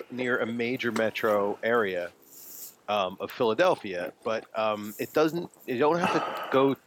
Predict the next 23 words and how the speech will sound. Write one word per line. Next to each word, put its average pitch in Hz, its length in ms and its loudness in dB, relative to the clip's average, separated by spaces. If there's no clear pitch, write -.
too 135 220 -4
far, 101 720 2
uh, 104 240 -2
outside 156 560 0
of 101 120 0
the 98 80 -12
city 104 500 -2
to - 140 -8
get 113 260 2
to 113 600 2
a - 40 -10
place 120 360 0
where 110 120 4
you 107 160 2
look 113 200 2
like 104 260 0
you're 101 160 0
in 98 120 -4
the, 101 220 -2
you're, 104 300 0
you're, 90 260 -4
you've 92 260 -8
gotten 90 480 0